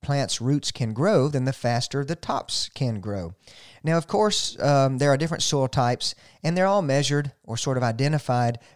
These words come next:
by their composition. There's a various, uh, r-,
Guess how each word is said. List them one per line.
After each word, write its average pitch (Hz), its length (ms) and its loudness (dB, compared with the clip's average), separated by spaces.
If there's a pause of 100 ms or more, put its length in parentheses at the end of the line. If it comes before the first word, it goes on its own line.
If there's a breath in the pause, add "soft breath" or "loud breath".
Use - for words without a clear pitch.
by 117 100 0
their 117 140 -2
composition. 139 800 -2 (360 loud breath)
There's 117 260 0
a 110 60 0
various, 135 640 0
uh, 104 240 -4
r-, 90 320 -12